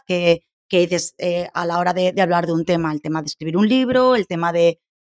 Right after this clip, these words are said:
en fin, cualquier, eh, tema que ya vaya vinculado. Y fíjate que no estamos hablando ni de likes,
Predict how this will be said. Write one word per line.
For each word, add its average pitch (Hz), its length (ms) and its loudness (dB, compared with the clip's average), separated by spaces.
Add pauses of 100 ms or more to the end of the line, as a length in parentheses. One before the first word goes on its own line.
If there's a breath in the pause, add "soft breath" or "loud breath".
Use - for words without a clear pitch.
(160)
en 180 80 -4
fin, 190 240 -2
cualquier, 208 640 0
eh, 196 500 0 (160)
tema 208 260 2
que 190 100 -4
ya 180 80 -4
vaya 190 220 2
vinculado. 185 460 0
Y 185 40 -4
fíjate 220 320 -4
que 233 80 0
no 214 60 2
estamos 190 280 0
hablando 214 300 4 (140)
ni 170 180 2
de 160 120 -2
likes, 220 320 2